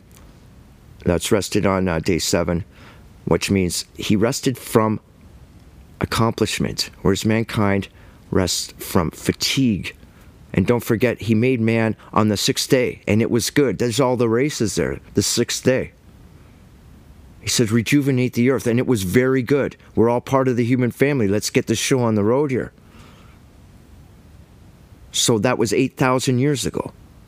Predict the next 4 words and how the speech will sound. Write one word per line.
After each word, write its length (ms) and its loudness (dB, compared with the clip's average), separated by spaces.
Seven 400 0
thousand 400 2
years 240 0
ago, 300 0